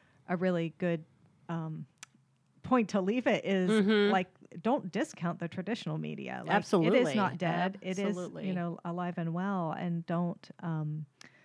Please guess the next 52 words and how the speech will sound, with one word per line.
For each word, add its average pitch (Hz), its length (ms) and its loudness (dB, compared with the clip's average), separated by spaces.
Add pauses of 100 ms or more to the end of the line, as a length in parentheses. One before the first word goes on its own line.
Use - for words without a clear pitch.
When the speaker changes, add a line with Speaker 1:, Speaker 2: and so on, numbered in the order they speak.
(640)
Speaker 1:
spend 196 340 2
all 190 200 6
your 185 140 4
time 185 260 0
and 180 120 2
energy 185 420 0
on 180 200 -2
other 175 220 -2
things. 196 380 0
If - 200 -6
that's 185 300 -4
the 165 120 -2
right 175 280 -2
audience, 170 600 -2
you 180 80 0
should 170 260 -6
pursue - 340 -6
Speaker 2:
Mm-hmm, 208 680 2
Speaker 1:
that 190 60 2
too. - 60 2
Speaker 2:
mm-hmm. 180 240 0 (640)
So 190 120 -2
definitely 180 340 0
some 156 400 -2
lessons 160 320 -2
that 156 120 -2
we've 160 160 -4
learned 156 240 -2
there. 147 100 -4
So 196 140 2
hopefully 359 300 4
this 302 120 -2
has 220 120 -2
helped. 220 460 4 (340)
Like 190 140 2
I 180 40 4
said, 185 120 0
these 202 160 2
are 196 220 6
a 175 80 4
lot 180 160 2
of 185 60 -6
things 180 180 0
that 185 80 2
were, 165 160 4 (260)
um, 156 340 0
things 208 160 4
that 202 60 2
we 180 100 0
have 165 180 2
done 208 360 2
or 156 600 2